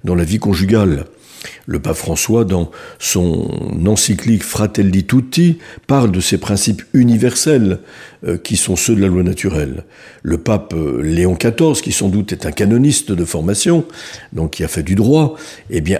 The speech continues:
rappelle aussi souvent l'importance de cette loi naturelle pour, euh, arriver à un vrai consensus, euh, universel sur les fondements mêmes de la vie humaine.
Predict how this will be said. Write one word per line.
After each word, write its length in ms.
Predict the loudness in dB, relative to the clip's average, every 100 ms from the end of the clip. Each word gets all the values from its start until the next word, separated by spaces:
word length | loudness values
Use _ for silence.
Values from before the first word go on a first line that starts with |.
| -2
rappelle 440 | -2 0 2 2
aussi 260 | 2 0 0
souvent 520 | 2 2 2 0 -4 -16 -20 -12
l'importance 840 | -2 0 0 -4 -2 0 0 -2 -2
de 120 | -2
cette 360 | 0 -2 -4 -6
loi 300 | 0 2 2
naturelle 640 | 2 -2 -4 0 2 2 -2 -12 -20 -20 _
pour, 340 | 2 2 2
euh, 160 | 0 -2 -12 -20 _ _
arriver 720 | -2 2 2 4 4 2 -2
à 160 | -2 -2
un 60 |
vrai 320 | -2 0 0 0
consensus, 840 | -2 0 -2 0 0 0 -4 -10 -20 -20 -8 -4
euh, 80 | 2
universel 840 | 4 4 4 2 0 2 4 4 0 -10 -20 -8
sur 400 | -2 2 2 2
les 120 | -2
fondements 500 | 0 0 2 2 2
mêmes 340 | 2 2 0 -4 -18 _ -10
de 180 | -4 -2
la 140 | 0
vie 160 | 0 0
humaine. 400 | 0 -2 -4